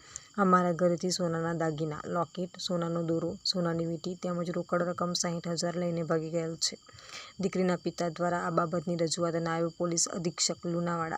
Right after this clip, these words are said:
સુપ્રિન્ટેન્ડન્ટ of પોલીસ લુણાવાડા, કલેક્ટર શ્રી લુણાવાડા, ગૃહમંત્રી શ્રી ગુજરાત રાજ્ય ગાંધીનગર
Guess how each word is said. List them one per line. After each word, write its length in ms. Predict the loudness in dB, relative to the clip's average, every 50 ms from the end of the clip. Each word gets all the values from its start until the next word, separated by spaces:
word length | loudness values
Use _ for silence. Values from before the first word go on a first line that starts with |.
| -6 -8
સુપ્રિન્ટેન્ડન્ટ 720 | -8 -6 -6 -6 -4 -4 -4 -2 -2 -2 -2 -4 -6 -10 -14 -18 -18 -20 -18 -16 -16 -16 -16 -18 -16 _ 4 6
of 80 | 6 6 4 2
પોલીસ 300 | 2 4 4 4 2 2 0 0
લુણાવાડા, 460 | 0 2 2 2 2 0 0 -2 -4 -8 -10 -6 0
કલેક્ટર 380 | 2 2 2 2 0 -2 -2
શ્રી 220 | -2 -2 0 0 0
લુણાવાડા, 500 | 2 2 2 0 0 0 0 -2 -2 -4 -8 -12 -16 -20 -20 -12 -8 -6 -2 0
ગૃહમંત્રી 520 | 0 2 2 2 2 2 2 0 0 -2
શ્રી 240 | -2 -2 0 0 -2
ગુજરાત 440 | -2 -2 -4 -2 0 0 0 0 0
રાજ્ય 260 | -2 -2 0 0 0
ગાંધીનગર 600 | 0 0 0 0 0 0 0 0 -2 -2 -2 -4